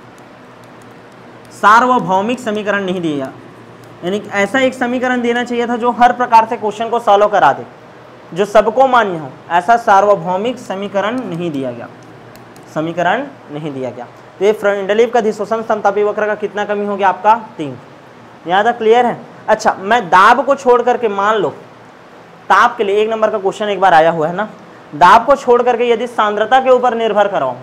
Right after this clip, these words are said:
किसके ऊपर? अधिशोषण की मात्रा को सांद्रता के ऊपर, तो उसका formula कैसे बनता है? X by M समानुपाती C, सांद्रता concentration C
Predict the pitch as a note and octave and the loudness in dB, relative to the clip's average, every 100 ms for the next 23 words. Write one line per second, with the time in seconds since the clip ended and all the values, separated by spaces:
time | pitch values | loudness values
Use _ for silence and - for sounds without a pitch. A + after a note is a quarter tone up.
0 | - D#3 - G#3+ A#3 A3 F3+ F3+ G3 G#3+ | -14 -10 -2 2 4 4 0 -6 -4 -4
1 | G#3+ A3 G#3+ G#3 G#3+ A#3+ C#4+ - - - | -6 -4 -4 -4 -2 2 2 2 -12 -20
2 | - G#3 G3 F#3+ G3 G#3+ G#3+ E3 C3+ B2+ | -6 -2 0 0 2 4 2 -2 -6 -8
3 | - - - G#3 A#3+ A#3+ A3 G#3+ A3 A3+ | -12 -8 -4 0 0 4 2 4 0 2
4 | G3+ A3 G#3 G3+ G#3+ G#3+ F3+ G3+ - G3+ | 0 -2 -4 0 0 2 0 -4 -6 -4
5 | F#3+ F#3+ - E3+ F#3+ G3 - - - - | -2 -4 -6 -6 -6 -12 -20 -20 -20 -20
6 | - - - - F3 E3+ G3 G#3 G#3 E3 | -20 -20 -20 -6 -2 2 0 0 -2 -2
7 | F3 E3+ - - - - - - - D3+ | -4 -14 -18 -20 -20 -20 -20 -16 -8 -8
8 | F2+ - - - - - - - - - | -8 -16 -20 -20 -20 -20 -20 -20 -20 -10
9 | - F3 E3 E3+ F#3+ F#3 F3 F#3+ G3 G#3+ | -2 -2 0 -2 -2 -2 -4 -6 -6 -8
10 | G#3 A#3+ | -8 -6